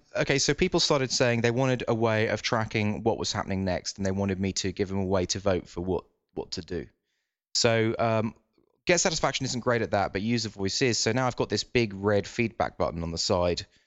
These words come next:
that goes to User Voice, and people can vote for what they, what they want. So lo and behold,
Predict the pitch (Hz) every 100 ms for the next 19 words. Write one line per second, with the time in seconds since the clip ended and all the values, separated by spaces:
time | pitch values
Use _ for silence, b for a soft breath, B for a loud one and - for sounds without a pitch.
0 | _ 92 104 98 101 98 92 95 92 -
1 | 104 104 - 95 90 92 - - 101 80
2 | 90 98 - - _ - - 127 190 127
3 | - b b b b b _ - 156 156
4 | 180 202 185 165 160 101 127 -